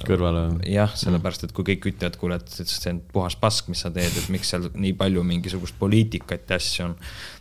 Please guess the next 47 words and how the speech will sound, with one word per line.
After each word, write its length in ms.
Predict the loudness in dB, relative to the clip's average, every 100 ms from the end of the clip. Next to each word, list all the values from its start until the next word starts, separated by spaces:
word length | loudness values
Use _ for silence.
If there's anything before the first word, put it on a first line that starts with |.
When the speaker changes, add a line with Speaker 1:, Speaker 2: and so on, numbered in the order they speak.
| -12
Speaker 2:
et 140 | -8 -6
siis 160 | -6 -4
noh, 120 | -8 -8 -16 -16 -6
keegi 200 | -2 0
ei 40 | 0
taha 140 | 0 2
filmi 280 | 2 2
teha, 220 | 2 2 0
kui 80 | -4
kõik 220 | -4 -4
vihkavad 460 | -6 -4 -6 -6
seda. 240 | -8 -8 -8 -12 -4
Aga 160 | 2 6
just 260 | 6 4 2
nüüd 200 | 0 2
vanemana 680 | 4 6 6 4 4 2 0 -10 -2
ma 80 | 0
olen 120 | 2
saanud 240 | 2 0
tegelikult 240 | 0 0 4 6
nii 100 | 6
palju 220 | 4 4
paremini 420 | 4 4 4 4
aru, 200 | 4 4 2 0
miks 280 | 2 2 2 0
see 80 | 2
lugu 220 | 2 2
on 140 | 2 2
nii 120 | 2
poliitiline, 760 | 4 6 6 6 -2 -4 -6
et 80 | -6
seal 180 | -6 -4
on 80 | 0
tegelikult 340 | 0 -2 -4
nii 340 | 4 8 8 8
palju 240 | 4 2
layereid, 560 | 4 4 6 2 0 -6
et 80 | -4
see 120 | -2
li-, 160 | 0 0
literaali 500 | 0 0 0 0 2
räägibki 480 | 4 2 0 -6 -6
nagu, 200 | -6 -4
kuidas 360 | -2 -2 -2 -4 -8 -12 0
kurjus 460 | 6 6 6 0 -2
võtab 300 | -4 -4 2
võimu. 420 | 4 4 0 -8